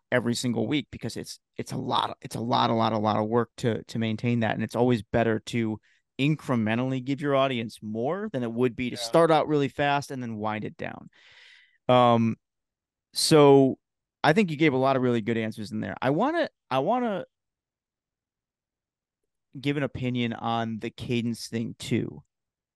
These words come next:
Speaker 1: which is, I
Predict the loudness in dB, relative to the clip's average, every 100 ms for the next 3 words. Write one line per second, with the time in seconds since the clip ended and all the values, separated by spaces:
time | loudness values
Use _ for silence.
0 | _ _ _ _ 0 0 2 4 4 2
1 | -2 -8 _ _ _ _ _ _ _ _
2 | _ _ 0 0